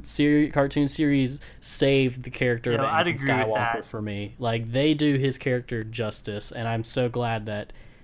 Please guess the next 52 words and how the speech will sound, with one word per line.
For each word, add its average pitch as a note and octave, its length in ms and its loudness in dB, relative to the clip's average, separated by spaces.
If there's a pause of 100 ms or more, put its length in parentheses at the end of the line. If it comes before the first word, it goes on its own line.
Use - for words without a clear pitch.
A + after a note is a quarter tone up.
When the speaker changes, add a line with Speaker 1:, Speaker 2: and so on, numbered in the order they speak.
(200)
Speaker 1:
I A#2 140 0
took B2 220 -2
the B2 80 0
chance A2+ 380 -2
and G#2+ 140 -4
watched G#2+ 340 -4
all G#2+ 160 -4
of G2+ 120 -8
Clone A2 280 -6
Wars, G#2+ 360 -4
because G#2 400 -8 (100)
it's, A#2 400 -12
it's A#2 180 -6
fantastic, A2 600 -4
and G#2+ 100 -4
it, A#2 200 -6
it A#2+ 200 -4
saved B2+ 580 2 (320)
a B2+ 60 0
lot A#2+ 300 6
of A#2 80 -2
what B2 200 2
came A2+ 200 -4
out A2 100 -2
of G#2 60 -4
the G#2+ 60 -10
prequels G#2+ 480 -8
for G2+ 160 -8
me F#2+ 380 -10
and A2 200 -4
made G#2+ 180 -2
me G#2 100 -4
go, G#2 320 -4
"Okay, A#2 320 -2 (260)
I D3+ 100 0
can, B2+ 240 -4
I, D3 180 -4 (100)
I F3 120 2
can B2 100 -2
accept G2 360 -10
that." F2+ 200 -14 (240)
So A2+ 260 -4
Speaker 2:
I G3+ 120 4
think, D4+ 280 -2 (180)
I F3+ 80 -4
think C#4+ 180 -6
the E3 60 -4
Clone D#3+ 300 -2
Wars C#3 260 0
just C#3 220 -6
showed C3+ 340 -2
that A#2+ 120 -14